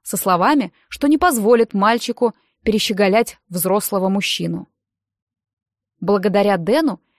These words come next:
Чарли позволил взнуздать и оседлать себя. Мистер Лоренс объездил его, а потом, к величайшей зависти и изумлению мальчиков, позволил Дэну ездить на нём верхом.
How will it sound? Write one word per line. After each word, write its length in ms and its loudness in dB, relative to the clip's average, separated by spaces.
Чарли 420 0
позволил 580 2
взнуздать 720 -2
и 100 -2
оседлать 560 0
себя. 360 -6
Мистер 320 2
Лоренс 440 0
объездил 640 0
его, 360 -2
а 120 -2
потом, 460 0
к 80 -12
величайшей 600 0
зависти 560 0
и 20 0
изумлению 460 0
мальчиков, 540 -2
позволил 560 0
Дэну 400 -2
ездить 520 -2
на 100 0
нём 220 -2
верхом. 540 -6